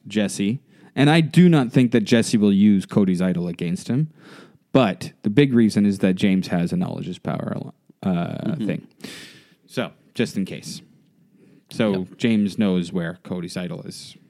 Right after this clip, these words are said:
Speaker 1: Doesn't know where Cody's idol is.
Speaker 2: Yep.
Speaker 1: James, w-, <sighs> James is, is mo-, a cutthroat player.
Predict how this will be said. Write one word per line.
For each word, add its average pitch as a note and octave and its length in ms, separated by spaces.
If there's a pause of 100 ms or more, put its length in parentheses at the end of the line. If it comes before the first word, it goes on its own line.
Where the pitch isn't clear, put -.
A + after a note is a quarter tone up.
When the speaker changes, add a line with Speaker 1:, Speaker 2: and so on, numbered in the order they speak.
(160)
Speaker 1:
Doesn't C3 360
know A2 140
where G2 180
Cody's F2+ 360
idol F2 300
is. - 180 (200)
Speaker 2:
Yep. G#2 320 (760)
Speaker 1:
James, C#4+ 420
w-, E3 260
<sighs> - 1600
James A#3 400
is, D#3 160 (100)
is A2+ 560
mo-, A2+ 400 (220)
a - 80
cutthroat - 560
player. D3+ 340